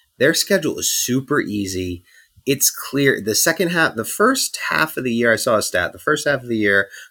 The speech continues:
Kareem Hunt was R B seven, and then the back half of the year, once Chubb was really going, he was R B seventeen. So still, you know, nothing against Kareem Hunt. He's good, but, you know, I think Chubb is a guy, I think he's gonna absolutely just keep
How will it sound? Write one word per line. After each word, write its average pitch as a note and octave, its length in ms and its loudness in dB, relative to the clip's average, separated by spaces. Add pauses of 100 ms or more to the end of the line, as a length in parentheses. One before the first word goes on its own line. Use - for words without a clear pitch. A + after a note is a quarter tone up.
(140)
Kareem G#2 280 2
Hunt G#2 260 -2
was E2+ 400 -2
R F#2+ 180 0
B F2+ 140 -12
seven, A2+ 640 -4 (320)
and G2 140 -8
then F2+ 200 -6
the E2 280 -10
back A2+ 240 0
half A#2 180 -2
of - 60 -16
the G#2 100 -6
year, F#2+ 180 -4
once F#2+ 220 -8
Chubb G#2 260 -6
was F2 140 -12
really F#2 300 -8
going, F#2+ 320 -10
he F2 180 -16
was D#2+ 140 -12
R D#2+ 200 -8
B D#2 140 -14
seventeen. D2+ 640 -14 (300)
So D3+ 160 -6
still, - 440 4
you F3 120 0
know, C3 120 0
nothing E3+ 460 -4
against C3+ 580 -4
Kareem A#2+ 300 -2
Hunt. D#3+ 220 -2
He's D#3 260 -6
good, C3+ 460 2
but, F#2+ 280 0 (340)
you A2 120 -2
know, F#2 160 -2
I B2 160 4
think C#3 320 -2
Chubb B2 320 0
is A2 100 -2
a G#2+ 80 -2
guy, G#2+ 260 2
I - 40 -4
think G#2 200 -6
he's G2 140 -10
gonna F2 260 -4 (120)
absolutely F#2+ 760 -4
just - 240 -4
keep - 220 -12